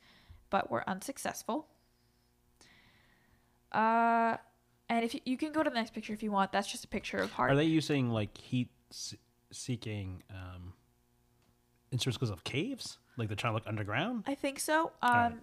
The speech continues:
Speaker 1: there was, on that Girl Scout timeline website, they had a picture of the article, uh, when they, when this happened. So, uh, I don't have it here, but if you want, you can go look at
Speaker 2: Okay.
Speaker 1: that. Um, so then, June twenty-ninth,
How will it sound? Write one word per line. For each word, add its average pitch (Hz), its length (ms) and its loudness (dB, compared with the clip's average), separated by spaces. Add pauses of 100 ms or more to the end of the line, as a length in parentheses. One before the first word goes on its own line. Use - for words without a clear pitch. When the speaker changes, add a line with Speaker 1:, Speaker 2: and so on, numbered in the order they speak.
Speaker 1:
there 247 180 4
was, 254 380 -2
on 240 260 4
that 226 280 2 (260)
Girl 233 200 4
Scout 208 420 -2 (240)
timeline 214 420 0
website, 220 340 -2
they 220 80 -2
had 214 200 2
a - 20 -6
picture - 260 -6
of 208 40 -2
the 202 100 -2
article, 208 440 -2 (600)
uh, 202 240 4
when 185 360 0
they, 190 360 0 (140)
when 190 120 0
this 190 120 -2
happened. 226 440 0
So, 180 340 0 (560)
uh, 180 260 2
I 175 80 2
don't 202 140 0
have 214 160 0
it 208 60 -4
here, 196 200 -6
but - 360 -6
if - 140 -16
you 214 80 -8
want, - 180 -8
you - 80 -20
can 254 140 -20
go - 240 -4 (100)
look 135 120 -2
at 127 80 2
Speaker 2:
Okay. 117 40 -2
Speaker 1:
that. - 300 -2 (960)
Um, 220 440 0 (840)
so - 180 2
then, 277 360 6 (280)
June 277 220 -4
twenty-ninth, 294 680 2